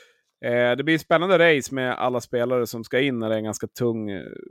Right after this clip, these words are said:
tunn marknad. Så att det är väl de som kan betala bäst och erbjuda bäst, eh, speltid och så vidare som går vinnande ur det. Så det blir spännande att se.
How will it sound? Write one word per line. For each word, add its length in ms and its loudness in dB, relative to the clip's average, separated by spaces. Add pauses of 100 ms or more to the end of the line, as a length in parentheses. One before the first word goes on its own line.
(220)
tunn 240 0
marknad. 580 -2
Så 100 -6
att 300 -14
det 100 2
är 60 6
väl 200 2
de 180 4
som 140 -2
kan 160 2
betala 340 4
bäst 300 2
och 80 2
erbjuda 340 2
bäst, 460 -4
eh, 160 0
speltid 580 -4
och 80 -4
så 100 -8
vidare 240 -4
som 360 -12
går 220 -6
vinnande 380 -4
ur 140 -4
det. 120 -8
Så 120 -8
det 60 -4
blir 120 0
spännande 400 0
att 80 -4
se. 220 -6